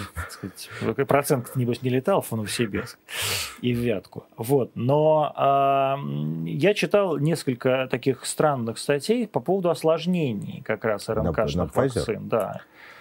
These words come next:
Speaker 1: А вот что вы про это знаете и что вы про это думаете?
Speaker 2: Вы
Speaker 1: И
Speaker 2: поним-
Speaker 1: что вы думаете про осложнения в своей вакцине? И вообще про осложнения после вакцин?
Speaker 2: Мгм. В-, именно на ковиде.
Speaker 1: Ну,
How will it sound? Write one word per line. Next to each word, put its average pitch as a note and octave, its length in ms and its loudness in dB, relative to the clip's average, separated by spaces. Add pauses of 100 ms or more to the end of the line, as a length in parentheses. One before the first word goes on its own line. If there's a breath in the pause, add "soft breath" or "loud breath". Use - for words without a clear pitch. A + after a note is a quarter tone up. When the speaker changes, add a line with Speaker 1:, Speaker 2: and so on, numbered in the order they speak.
(380 loud breath)
Speaker 1:
А A2+ 180 2
вот C#3 140 2
что G#3 160 4
вы F3+ 60 0
про C#3 160 2
это C#3 120 -4
знаете G3+ 400 0
и B2+ 40 -2
что D#3+ 160 -2
вы D3+ 40 -8
про C3+ 140 2
это C3 80 -4
думаете? G2 540 -2
Speaker 2:
Вы G2+ 200 2
Speaker 1:
И D#3 120 2
Speaker 2:
поним- C#3+ 260 2
Speaker 1:
что - 200 0
вы A3+ 100 4
думаете G#3 340 2
про C3+ 180 2
осложнения E3 560 -2
в - 80 -4
своей B2 440 0
вакцине? - 680 -10
И G3 100 2
вообще A#3+ 460 2
про - 200 0
осложнения D3 840 0
после B2+ 360 -2
вакцин? A#2 480 -6 (520)
Speaker 2:
Мгм. B1 360 -6 (600)
В-, E2+ 200 -6
именно A2 320 4
на G2 100 4
ковиде. E2 340 0 (960 loud breath)
Speaker 1:
Ну, C#4 240 -2